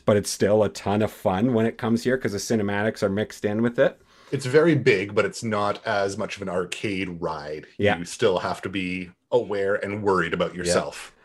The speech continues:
Speaker 1: But it's like, again, y-, like, music is pumping, the explosions are going, it's mixed in with those great cinematics. This is where it's really taken off and feeling like, like this kind of, that,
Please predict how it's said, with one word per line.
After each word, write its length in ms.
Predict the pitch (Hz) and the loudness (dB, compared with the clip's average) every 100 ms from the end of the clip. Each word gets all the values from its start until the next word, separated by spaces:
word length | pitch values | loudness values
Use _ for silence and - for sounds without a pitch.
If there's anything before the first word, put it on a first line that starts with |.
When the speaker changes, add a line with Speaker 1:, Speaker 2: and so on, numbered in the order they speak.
| - | 0
Speaker 1:
But 120 | 107 | 4
it's 200 | 107 113 | 4 4
like, 200 | 113 98 | 2 2
again, 360 | 110 95 104 92 | 2 2 2 4
y-, 80 | 104 98 | 0 0
like, 200 | 90 101 | -4 -4
music 640 | 98 98 110 104 107 113 | -2 2 2 2 0 0
is 100 | 98 | -4
pumping, 680 | - 120 110 117 110 107 101 | -2 0 2 4 4 2 0
the 120 | 92 | -2
explosions 680 | - - 110 110 104 104 95 | -4 -6 0 0 0 -2 -2
are 60 | |
going, 460 | 82 113 104 107 104 | -2 4 4 6 2
it's 160 | 98 | 0
mixed 300 | 110 107 - | -2 -2 -2
in 140 | 110 110 | -2 0
with 100 | 107 | 0
those 180 | 104 82 | -2 -4
great 320 | - 107 113 | -2 -2 -2
cinematics. 640 | - 107 95 95 95 107 - | -2 -4 -2 -4 -4 -4 -4
This 160 | 123 | -4
is 120 | 98 | -4
where 160 | 87 87 | -2 -2
it's 120 | 80 | -4
really 600 | 82 82 95 95 92 87 | -8 -4 -2 -2 -2 -4
taken 400 | 80 95 87 87 | -4 -4 -2 -4
off 300 | 82 85 82 | -4 -4 -4
and 120 | 85 | -8
feeling 360 | - 95 87 82 | -6 -6 -4 -4
like, 280 | 80 82 - - - - 101 | -6 -8 -12 -20 -20 -12 -4
like 240 | 95 82 | -4 0
this 160 | 107 - | -4 -2
kind 220 | 107 92 | -4 -4
of, 80 | - - - - | -6 -16 -18 -8
that, 320 | 92 92 | -4 -4